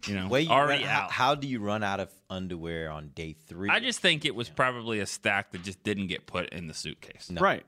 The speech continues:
Speaker 2: I
Speaker 3: No.
Speaker 2: doubt it.
Speaker 1: Just
Speaker 3: Yeah.
Speaker 1: like
Speaker 2: I
Speaker 3: I
Speaker 2: doubt it.
Speaker 1: <laughs>
Speaker 3: It's okay.
Speaker 2: I doubt it.
Speaker 3: Derek,
Speaker 2: What?
Speaker 3: if you're thinking about getting me anything for the holidays,
Speaker 2: Not.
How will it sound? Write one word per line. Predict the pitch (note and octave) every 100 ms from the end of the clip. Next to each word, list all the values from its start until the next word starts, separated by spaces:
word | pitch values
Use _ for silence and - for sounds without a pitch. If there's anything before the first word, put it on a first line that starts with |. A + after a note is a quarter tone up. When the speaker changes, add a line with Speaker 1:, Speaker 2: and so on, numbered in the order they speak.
| _ -
Speaker 2:
I | F2+
Speaker 3:
No. | C#3+
Speaker 2:
doubt | D2 D2
it. | C#2 _
Speaker 1:
Just | B3+ B3 -
Speaker 3:
Yeah. |
Speaker 1:
like | F#2 F2+ _ _ -
Speaker 2:
I | C3
Speaker 3:
I | F#2
Speaker 2:
doubt | D#2+ D#2 D#2
it. | -
Speaker 1:
<laughs> | _
Speaker 3:
It's | A#1 B1+
okay. | A1+ - - - - E4 D#4+
Speaker 2:
I | F2
doubt | D5 D2+ D2
it. | D#2 - _ _ _ _ -
Speaker 3:
Derek, | A2 F#2+ E2 _ _ _
Speaker 2:
What? | F#2+
Speaker 3:
if | -
you're | F#2+
thinking | F2 B2 A#2 A2+
about | G2+ F#2 F#2 E2+
getting | G#2 G2 F2+
me | E2+ E2+
anything | E2+ D#2+ E2 D#2
for | - D2
the |
holidays, | D#2 E2+ C#2 - G1+ - F2
Speaker 2:
Not. | E2+ E2+